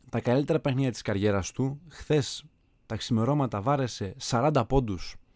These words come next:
μάζεψε δεκατρία rebound και έδωσε και έντεκα assist, ένα ασύλληπτο triple-double, με άξιο συμπαραστάτη τον Μπαχαμέζο, τον, ε,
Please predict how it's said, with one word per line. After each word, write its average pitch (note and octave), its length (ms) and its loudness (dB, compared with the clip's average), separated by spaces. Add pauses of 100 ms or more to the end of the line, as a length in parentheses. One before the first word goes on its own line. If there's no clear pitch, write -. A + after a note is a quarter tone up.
(640)
μάζεψε C3+ 420 0
δεκατρία B2+ 440 0
rebound B2+ 380 2
και B2+ 100 -2
έδωσε C#3 300 0
και B2 140 -4
έντεκα C3 360 2
assist, A2+ 320 -6
ένα C#3 420 -2
ασύλληπτο A#2 680 0
triple-double, G2+ 680 -2 (680)
με A2 1400 2
άξιο C3 680 2
συμπαραστάτη A2 1200 -2 (220)
τον A2+ 220 -4
Μπαχαμέζο, A2+ 680 2
τον, G#2+ 340 -4
ε, G2+ 340 -8